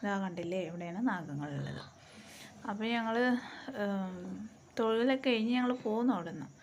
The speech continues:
അപ്പോൾ ഇതാണ് തുമ്പച്ചെടി. ഇന്നൊക്കെ തുമ്പ എന്ന് പറയുന്ന സംഭവം കാണാനില്ലല്ലോ. അപ്പോൾ കണ്ടപ്പോൾ ഞാൻ വീഡിയോ എടുത്തു. നിറയെ ച-, ആ, ചപ്പും കാര്യങ്ങളൊക്കെ ഉണ്ടായിരുന്നു, അതിന് വേസ്റ്റുകൾ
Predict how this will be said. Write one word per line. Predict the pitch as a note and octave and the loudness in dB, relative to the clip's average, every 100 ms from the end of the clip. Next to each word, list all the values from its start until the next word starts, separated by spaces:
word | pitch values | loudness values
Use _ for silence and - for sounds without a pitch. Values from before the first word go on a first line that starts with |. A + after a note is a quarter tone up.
| - - - - - - - B3+ | -20 -20 -18 -18 -20 -20 -10 -4
അപ്പോൾ | C4+ | 4
ഇതാണ് | B3+ A#3+ A3 | 6 6 6
തുമ്പച്ചെടി. | A3+ A3 A3 A#3 A3 | 2 2 2 2 2
ഇന്നൊക്കെ | G#3+ G#3 A3+ A#3+ B3+ C4 | 0 0 2 2 4 2
തുമ്പ | B3+ A#3 A3 A3+ | 2 4 4 4
എന്ന് | A#3 | 4
പറയുന്ന | A#3+ A3+ A3 | 2 2 0
സംഭവം | A#3 A3 G#3 A3 | 0 2 2 2
കാണാനില്ലല്ലോ. | A3 G3+ F#3+ G3 G#3 G#3 F#3 E3+ E3+ | 2 2 2 2 2 2 0 -2 -4
അപ്പോൾ | - | -2
കണ്ടപ്പോൾ | G3 F#3 F#3 F#3+ | -2 0 -2 -2
ഞാൻ | A3 A3 | 0 2
വീഡിയോ | G#3 F3+ F3+ | 2 0 -2
എടുത്തു. | F3 F#3 | -2 -6
നിറയെ | F3 F3 F3 F#3 A#3 | -6 -6 -4 -2 0
ച-, | B3+ | 0
ആ, | G#3 F#3+ F#3+ F#3+ F#3+ | 0 0 0 0 -2
ചപ്പും | F#3+ F#3+ F#3 - G#3 G3+ | -2 -4 -6 -6 -2 0
കാര്യങ്ങളൊക്കെ | F#3+ F3+ F#3 F#3 F3+ | -2 -2 -4 -6 -6
ഉണ്ടായിരുന്നു, | F3 E3+ E3+ F3 | -4 -4 -4 -6
അതിന് | E3+ E3+ - - - - | -6 -6 -6 -8 -10 -10
വേസ്റ്റുകൾ | F3+ F#3 F3+ - F#3 F3+ F3 | -4 -4 -4 -6 -4 -2 -4